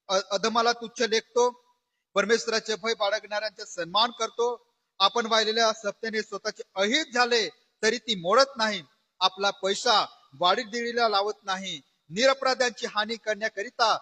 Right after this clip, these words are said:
लाज घेत नाही," तो म्हटलेला आहे. जो असा वागतो तो कधी ढळणार नाही. हे प्रियजन परमेश्वराचे वचन आहे. आणि म्हणून या ठिकाणी या स्तोत्राची सुरुवात कशी झालेली आहे, एका प्रश्नाच्या द्वारे, प्रश्नाच्या द्वारे की,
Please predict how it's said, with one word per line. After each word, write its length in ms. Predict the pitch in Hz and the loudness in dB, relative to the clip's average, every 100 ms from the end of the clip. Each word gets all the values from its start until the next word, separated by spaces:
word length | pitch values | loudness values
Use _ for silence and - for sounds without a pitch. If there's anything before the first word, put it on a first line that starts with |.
| - _ | -6 _
लाज 400 | 143 165 226 269 | -6 6 6 6
घेत 140 | 226 254 214 | 2 0 2
नाही," 200 | 214 208 | -4 -4
तो 360 | _ - 277 | _ 8 8
म्हटलेला 420 | 269 240 214 208 | 8 -2 -4 -2
आहे. 240 | 185 165 143 _ _ _ _ _ _ 135 | -2 -2 -10 _ _ _ _ _ _ -2
जो 80 | 208 | 0
असा 260 | 190 208 | 2 0
वागतो 480 | 180 208 214 254 277 269 - - | 2 2 4 6 6 6 -12 -6
तो 80 | 214 | -2
कधी 540 | 196 170 220 170 131 _ _ | -4 -4 -4 -4 -8 _ _
ढळणार 460 | 165 165 175 175 165 113 | -10 -8 -2 0 -2 -6
नाही. 360 | 120 180 190 131 _ _ _ _ - | -6 -6 -8 -14 _ _ _ _ -10
हे 60 | |
प्रियजन 440 | 180 180 175 180 170 | -6 -6 -6 -8 -8
परमेश्वराचे 640 | 160 156 160 - 147 - | -8 -10 -12 -10 -12 -12
वचन 300 | 131 _ 139 | -20 _ _
आहे. 100 | 127 _ _ _ _ | -20 _ _ _ _
आणि 200 | 247 277 | 0 0
म्हणून 440 | 214 208 302 339 | -4 -2 0 0
या 120 | 302 285 | 0 0
ठिकाणी 340 | 262 262 262 | -2 -6 -4
या 100 | 247 | -4
स्तोत्राची 480 | 240 220 202 240 247 | -4 -8 -4 -6 -6
सुरुवात 380 | - 196 202 277 254 | -12 -2 4 4 2
कशी 140 | 233 | -10
झालेली 360 | 214 220 220 202 | -4 -2 -2 -4
आहे, 300 | 175 180 285 _ _ | -2 0 0 _ _
एका 200 | - - | -4 0
प्रश्नाच्या 600 | 269 233 226 247 294 294 | 0 2 -2 2 2 2
द्वारे, 340 | 269 240 226 208 - _ _ - | 2 4 4 2 -6 _ _ 0
प्रश्नाच्या 440 | 233 - 277 277 | 0 2 0 0
द्वारे 300 | 262 240 220 | 2 4 4
की, 200 | 262 277 | 0 -8